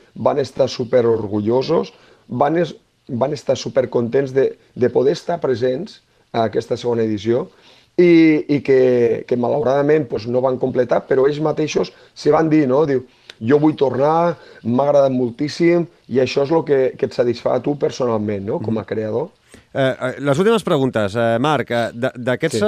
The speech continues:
Speaker 2: de totes aquestes persones que no van passar a la segona volta, que el-, van quedar eliminats a la primera volta, eh, després què van fer? Es van quedar, mm, durant tot el cap de setmana per gaudir de la festa de The Bandit?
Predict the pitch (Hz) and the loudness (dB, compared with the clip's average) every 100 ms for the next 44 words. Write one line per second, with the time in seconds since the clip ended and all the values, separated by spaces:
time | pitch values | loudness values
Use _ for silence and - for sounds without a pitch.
0 | - 131 135 165 214 185 175 156 156 156 | -2 -4 -4 -2 -2 -2 -4 -4 -4 -2
1 | 151 135 156 147 117 139 147 143 139 131 | -2 0 0 0 0 0 2 2 0 -2
2 | 131 139 131 127 127 127 - 127 127 127 | -2 0 -2 0 0 -2 0 -2 0 0
3 | 120 104 123 120 123 135 120 117 107 117 | -2 0 -2 0 -2 -2 0 -2 -2 -2
4 | 113 117 117 117 113 120 - - - _ | -2 -2 0 0 0 -2 -4 -12 -20 _
5 | - 113 - 120 117 110 123 131 190 - | -4 -4 -2 -2 0 0 -2 0 -2 -2
6 | 120 123 113 107 123 185 190 254 226 175 | -2 -2 -2 -4 -6 -6 -4 0 0 0
7 | 117 104 143 139 151 151 143 139 - 135 | -2 0 -2 0 0 2 2 0 -2 -4
8 | 139 131 123 135 127 135 135 135 123 127 | 0 0 0 0 0 0 0 -2 -2 -2
9 | 127 131 127 123 123 117 127 127 123 120 | 0 0 0 0 -2 0 0 0 0 0
10 | 117 127 - 120 117 113 113 170 196 226 | -2 -4 -4 -2 0 0 0 0 0 0